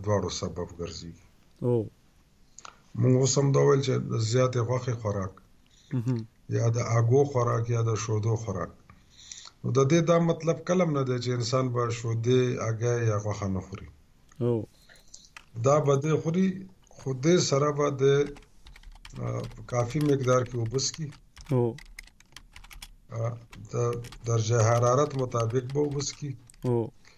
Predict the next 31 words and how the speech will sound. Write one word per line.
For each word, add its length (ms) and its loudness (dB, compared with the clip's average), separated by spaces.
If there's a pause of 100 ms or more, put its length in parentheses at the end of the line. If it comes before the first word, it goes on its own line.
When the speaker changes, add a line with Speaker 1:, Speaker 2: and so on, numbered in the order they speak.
(400)
Speaker 1:
ریشه 440 2
دار، 360 4
آه، 840 -10
غذا 340 2
به 160 2
د 160 2
ده 80 -2
په 140 -6
خوراکونو 540 0
کې 160 -4
شامل 440 0
وي. 160 -6 (260)
Speaker 2:
او. 360 2 (280)
Speaker 1:
روزمره 680 4
کم 280 2
از 140 2
کم 260 -2
دریو 220 4
نه 100 2
تر 200 -2
پنځه 440 0
کیلومتره، 720 2 (340)
آه، 220 -6
قدم 500 0
وهنه 340 4 (120)
یا 120 2
تیز 360 0
تیز 220 -2
رفتار 400 0
سره 260 0
ګرځېدل. 640 0